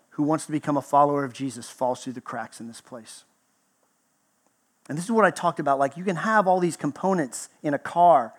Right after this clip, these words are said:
but they have to work together and talk together. So in just a couple days, the staff is going away for a day. And one of the things we're talking about is, like, where do we need to tighten up our process? Because if somebody walks through the doors there and they wanna become a follower of Jesus and we lose track of them,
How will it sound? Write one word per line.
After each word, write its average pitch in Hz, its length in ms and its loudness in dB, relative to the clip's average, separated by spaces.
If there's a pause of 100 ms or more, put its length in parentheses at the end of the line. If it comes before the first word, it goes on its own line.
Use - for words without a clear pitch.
(160)
but 147 100 -4
they 156 60 -4
have 190 220 2
to 165 80 0
work 147 260 0
together 123 380 -8
and 117 100 -14
talk - 300 -10
together. 113 360 -16 (840)
So 165 240 2 (200)
in 170 120 -4
just 202 160 -4
a - 20 -6
couple 190 220 6
days, 190 220 4
the 156 40 -6
staff 190 320 4
is 156 80 -6
going 170 220 2
away 165 160 4
for 156 180 -2
a 147 80 -2
day. 151 320 6 (420)
And 151 80 -2
one 170 60 4
of 156 60 -2
the - 20 -20
things 165 140 -2
we're 156 80 -4
talking 170 300 2
about 139 200 4
is, 135 140 -6
like, 131 160 0 (460)
where 156 180 0
do 175 60 2
we 175 80 2
need 165 140 0
to 139 80 -8
tighten 156 320 -4
up 143 100 -2
our 131 100 -2
process? 123 680 -4 (240)
Because 156 260 -2
if 143 80 -6
somebody 196 260 0
walks 196 360 4
through 196 100 -2
the 170 100 2
doors 170 600 0 (220)
there 156 440 -2 (640)
and 127 80 -12
they 147 80 -2
wanna 175 180 2
become 165 220 -2
a 151 60 -4
follower 151 380 2
of 135 80 -6
Jesus 147 340 -6
and 131 80 -6
we 135 120 -4
lose 135 220 -4
track 139 300 -2
of 143 120 -8
them, 165 260 -2